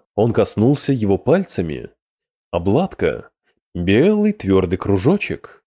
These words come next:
Жудафу даже не понадобилось ни о чём его спрашивать. Он видел такие прежде. Волшебник встал в центр круга,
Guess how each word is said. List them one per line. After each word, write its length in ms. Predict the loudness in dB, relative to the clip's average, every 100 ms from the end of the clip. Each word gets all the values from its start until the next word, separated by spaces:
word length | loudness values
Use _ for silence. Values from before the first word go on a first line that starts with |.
| _ _ _ _
Жудафу 440 | -2 2 2 2
даже 240 | 2 4 4
не 100 | 2
понадобилось 800 | 2 2 2 4 4 4 0 -6
ни 100 | -2
о 80 | 0
чём 200 | 0 0
его 200 | 2 0
спрашивать. 800 | 0 0 0 -2 -6 -8 -18 -20 _ _ _ _
Он 180 | -2 0
видел 300 | 2 2 2
такие 340 | 2 0 0 0
прежде. 640 | 0 0 -2 -6 -8 -10 _ _ _ _ _ _
Волшебник 640 | -2 0 2 2 2 0 -2
встал 440 | -2 0 0 -4
в 80 | -4
центр 360 | 0 0 0
круга, 640 | 0 0 2 2 2 0